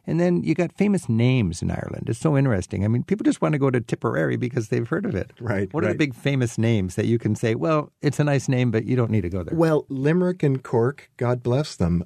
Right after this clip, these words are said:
Speaker 2: um, are household names. Uh, but I'd rather be sleeping in Kinsale than Cork. And Kinsale is just a half an hour down the road and closer to the airport.
Speaker 1: So keep your bar high. Don't just
Speaker 2: That's
Speaker 1: go to
Speaker 2: it.
Speaker 1: the famous places.
Speaker 2: That's
Speaker 1: They,
Speaker 2: it.
Speaker 1: they could be good, but there are alternatives
Speaker 2: There
Speaker 1: that
Speaker 2: definitely are.
Speaker 1: they don't have the promotion.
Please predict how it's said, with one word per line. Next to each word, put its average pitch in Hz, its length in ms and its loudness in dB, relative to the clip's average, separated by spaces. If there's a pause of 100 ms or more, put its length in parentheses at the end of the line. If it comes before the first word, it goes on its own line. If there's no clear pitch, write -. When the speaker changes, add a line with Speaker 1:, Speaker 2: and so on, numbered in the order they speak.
Speaker 2:
um, 101 440 0
are 104 180 2
household 113 520 0
names. 104 560 0 (160)
Uh, - 120 -6
but 98 460 -4 (160)
I'd 120 240 -2
rather 120 340 2
be 113 220 2
sleeping 113 440 0
in 107 180 2
Kinsale 120 540 2
than 104 180 2
Cork. 104 400 -2
And 92 160 2
Kinsale 107 480 0
is 95 140 0
just - 160 -8
a 92 60 -2
half 98 220 -2
an 98 80 0
hour 95 200 2
down 92 240 2
the 87 100 0
road 90 260 2
and 85 140 -2
closer 90 320 -4
to 90 120 -4
the 87 140 0
airport. 90 460 -2 (320)
Speaker 1:
So 175 380 0
keep - 220 -4
your 185 100 0
bar 143 240 -2
high. 98 260 -6
Don't 160 200 0
just 170 140 -4
Speaker 2:
That's 180 140 0
Speaker 1:
go 147 80 2
to - 60 0
Speaker 2:
it. - 20 -2
Speaker 1:
the 139 80 -4
famous 113 340 -4
places. 107 400 -6
Speaker 2:
That's 190 220 0
Speaker 1:
They, 170 80 0
Speaker 2:
it. - 20 2
Speaker 1:
they 175 80 -2
could 180 220 -2
be 175 80 -2
good, 131 180 -2
but 120 120 -10
there 131 220 -2
are 165 240 -2
alternatives 139 600 -2
Speaker 2:
There 151 100 2
Speaker 1:
that 139 80 -4
Speaker 2:
definitely 151 420 0
are. 78 120 0
Speaker 1:
they 131 80 0
don't 139 220 0
have 131 260 0
the 127 120 0
promotion. 139 800 -2